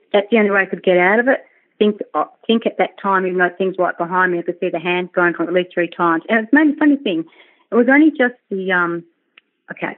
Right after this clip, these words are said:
I'd say it's right-hand side on the opposite side of the body, not the body, not the arm closest to me. It was the arm on the outside of the body. It kept trying to go for me.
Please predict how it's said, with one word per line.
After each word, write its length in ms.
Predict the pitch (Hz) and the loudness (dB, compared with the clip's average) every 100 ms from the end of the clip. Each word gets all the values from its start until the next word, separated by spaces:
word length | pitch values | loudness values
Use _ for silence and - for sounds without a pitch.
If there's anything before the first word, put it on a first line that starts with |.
| - | -6
I'd 160 | 196 | -2
say 180 | 214 190 | 0 0
it's 280 | - _ - | -2 _ -2
right-hand 500 | 190 - 202 220 220 | -2 -2 -4 -4 -4
side 300 | 214 233 277 277 | -4 -2 -4 -4
on 120 | 202 | -4
the 100 | 185 | -2
opposite 400 | 202 202 196 - | -4 -6 -12 -6
side 160 | 208 202 | -2 -2
of 40 | 180 | 0
the 40 | |
body, 220 | 196 208 | -2 0
not 320 | 254 254 - - | -2 -4 -4 -6
the 80 | |
body, 520 | 220 _ 220 214 214 - | -6 _ -2 0 -4 -4
not 220 | 226 - | -4 -2
the 100 | - - | -4 0
arm 240 | 214 208 | 2 0
closest 460 | 202 202 196 185 - | 0 -2 -2 -6 -8
to 60 | 185 | -4
me. 460 | 180 190 170 190 247 - - _ | 0 2 2 0 -6 -14 -20 _
It 140 | - - | -2 0
was 80 | 190 _ | -4 _
the 220 | 196 196 - | -8 -8 -4
arm 280 | 202 214 208 | -2 0 0
on 120 | 185 | -2
the 80 | 170 185 | -4 -2
outside 340 | 196 - - | -2 -2 -8
of 60 | 185 | -6
the 60 | |
body. 200 | 175 175 | -4 -4
It 100 | 151 - | -4 -6
kept 180 | 196 | -8
trying 200 | - 180 | -2 -2
to 60 | 165 | 0
go 240 | 170 170 180 | 2 2 0
for 100 | 170 | -4
me. 220 | 160 151 | -4 -4